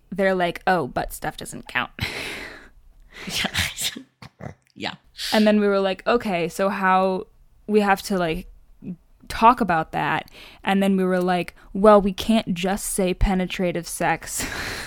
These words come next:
Speaker 2: Yeah, we have to, we have to be very <laughs> specific.
Speaker 1: And so we were like, "Well, I guess this is <laughs> how we're gonna do it."
Speaker 2: Yeah, I remember the day we made that decision, and
Speaker 1: Yeah.
Speaker 2: I was like, "Oh, man.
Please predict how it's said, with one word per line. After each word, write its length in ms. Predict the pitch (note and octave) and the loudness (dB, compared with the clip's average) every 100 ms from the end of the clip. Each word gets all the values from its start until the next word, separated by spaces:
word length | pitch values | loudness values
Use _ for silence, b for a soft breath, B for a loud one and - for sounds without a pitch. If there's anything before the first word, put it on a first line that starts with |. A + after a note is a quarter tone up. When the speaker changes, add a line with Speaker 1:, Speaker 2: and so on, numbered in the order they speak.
| B | B
Speaker 2:
Yeah, 100 | F3+ D#3+ | -6 -6
we 100 | D#3+ | -6
have 460 | - G3+ F#3+ - | 0 0 0 -4
to, 140 | - F#3+ - - | -4 -4 -4 -6
we 140 | F#3+ | -2
have 380 | G3 G3+ G3 - | 0 2 0 -2
to 200 | - C#3+ D#3 B B B | -10 -10 -8 B B B
be 100 | E3+ | -2
very 320 | - D#3+ E3+ F#3+ | 0 0 2 2
<laughs> 120 | - | 2
specific. 1120 | C#4+ - - - C4 - - A#3 - - - B B B B G#4+ - | 4 6 4 4 2 0 0 -2 -2 -18 -18 B B B B -8 0
Speaker 1:
And 500 | F4+ - E4 A#3+ A#3 B B B F4 - | 2 4 4 6 2 B B B -12 -8
so 140 | G#3+ G3 | -4 -2
we 60 | |
were 240 | F#3+ F#3+ F#3+ | 0 -2 0
like, 260 | F#3+ F#3+ | -2 -2
"Well, 340 | F#3+ G3 A#3 - | 0 2 0 0
I 140 | - F#3+ | 0 0
guess 500 | D#3+ F3+ A3+ - - | -2 -2 -2 -4 0
this 240 | G#3+ A#3+ | 0 4
is 140 | A#3 | 2
<laughs> 60 | - | 4
how 120 | D#4 C4+ C#4 | 4 6 8
we're 100 | A3+ | 8
gonna 300 | G3+ G3+ F3+ | 8 2 0
do 340 | E3 G3+ A3 | -2 0 2
it." 240 | F3 - - - - - - D4+ - - - B B B - | 0 -2 -6 -14 -14 -20 -8 -8 -8 -20 -20 B B B -12
Speaker 2:
Yeah, 200 | - F#3+ | 0 4
I 120 | F#3+ G#3+ | 6 6
remember 360 | A3+ B3 D#4 | 6 2 0
the 100 | A#3+ | -2
day 260 | F#3+ F#3+ F#3+ | 4 6 6
we 120 | F3+ | 6
made 220 | D#3 D3+ | 2 0
that 160 | C3+ - | -2 -2
decision, 420 | - - - - | -2 -2 -4 -6
and 140 | C2 - | -4 -4
Speaker 1:
Yeah. 120 | - | -4
Speaker 2:
I 20 | |
was 160 | - - | -6 -8
like, 260 | - - | -10 -8
"Oh, 280 | - F3+ E3+ | -4 0 0
man. 540 | D#3 D#3 D#3 D#3+ D#3 | 0 -2 -2 -2 -4